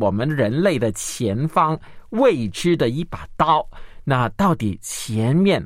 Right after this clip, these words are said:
会是怎样呢？基督教我们信进天堂，那上天国的那个过程是怎样呢？呃，是不是死了以后眼前一黑呢？那有很多不同的研究，不同的说法。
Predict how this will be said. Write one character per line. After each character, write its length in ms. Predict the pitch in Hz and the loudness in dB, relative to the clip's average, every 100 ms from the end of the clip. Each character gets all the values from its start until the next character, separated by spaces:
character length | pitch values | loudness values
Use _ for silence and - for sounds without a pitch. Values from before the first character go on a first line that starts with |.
| - | -6
会 240 | - 175 | -2 0
是 180 | - 151 | 0 -2
怎 240 | - 104 | 0 -2
样 200 | 117 143 | 0 0
呢？ 180 | 117 113 - - - - | 0 -2 -4 -14 -18 -6
基 180 | - 226 | 0 2
督 140 | 240 | 2
教 360 | 214 233 165 120 - | 2 2 4 2 0
我 120 | 120 | 0
们 140 | 131 | 2
信 280 | 185 240 170 | 0 0 0
进 280 | 131 214 156 | 0 2 2
天 480 | - - 240 233 233 | 0 -2 2 2 0
堂， 360 | - 131 202 - - - - | 0 2 2 -2 -14 -12 -2
那 220 | 247 226 | 2 2
上 300 | - 262 196 | 2 2 2
天 380 | 160 - 254 254 | 0 0 0 0
国 220 | 214 180 | 0 2
的 140 | 208 220 | 4 2
那 160 | 214 | 2
个 100 | 214 208 | 0 0
过 340 | - 302 247 | 2 6 6
程 320 | 170 156 160 | 4 0 0
是 160 | 208 208 | 0 0
怎 240 | 156 117 | 0 0
样 240 | 127 165 147 | 2 2 4
呢？ 180 | 135 120 - - | 2 0 -6 -10
呃， 140 | 120 127 | -2 -2
是 180 | - | 0
不 140 | 170 156 | 2 2
是 200 | 156 175 | 2 0
死 240 | 135 - | 0 -2
了 160 | 131 147 | 2 2
以 160 | 120 117 | 2 -2
后 380 | 110 220 175 123 | -2 2 2 2
眼 340 | 113 117 123 | -2 -2 -2
前 300 | 117 131 147 | -4 -2 -2
一 160 | 185 185 | -2 0
黑 220 | 240 233 | 2 2
呢？ 240 | 214 170 151 - - - - | 2 2 0 -6 -20 -20 -6
那 180 | 160 135 | -2 0
有 160 | 113 | 2
很 240 | 135 127 95 | 0 -2 0
多 140 | 135 | -2
不 140 | 139 139 | 0 0
同 160 | 127 | 0
的 100 | 120 | 0
研 260 | 107 101 110 | -2 -2 -4
究， 240 | 117 123 | 0 -2
不 140 | 120 127 | 0 -2
同 180 | 117 | -2
的 80 | 113 | -2
说 300 | 104 - 123 | -2 0 0
法。 240 | 123 104 | 0 -2